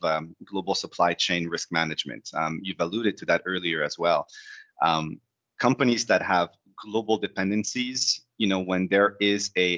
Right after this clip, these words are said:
international shock, they could, they can be vulnerable. So there's now a, a trend whereby, uh, customer preferences are shifting towards more locally sourced products. Um, and, and so that, I think, will be interesting from a,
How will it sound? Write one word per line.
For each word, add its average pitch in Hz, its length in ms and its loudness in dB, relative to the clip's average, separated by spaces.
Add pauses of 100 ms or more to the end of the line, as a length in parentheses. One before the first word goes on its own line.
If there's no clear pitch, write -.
international 92 600 -2
shock, 101 480 2
they 95 100 -2
could, - 200 -10 (100)
they 92 120 0
can 95 180 -6
be 90 100 -6
vulnerable. 82 540 -6 (440)
So 95 220 2
there's 98 320 4
now 107 280 6
a, 90 260 0
a 92 100 -6
trend 113 480 0
whereby, 90 540 0 (400)
uh, 85 160 -2 (100)
customer 113 300 0
preferences 98 680 -2
are 90 80 -2
shifting 98 420 0
towards 92 320 -10
more 95 160 -4
locally 98 600 -4
sourced - 480 -4
products. - 580 0 (640)
Um, 82 480 -2
and, 90 180 -2
and 90 140 -2
so 92 120 -2
that, 95 280 4
I 92 60 0
think, - 280 -6
will 90 100 -12
be 87 200 -6
interesting 95 540 -4
from 87 260 -4
a, 80 320 0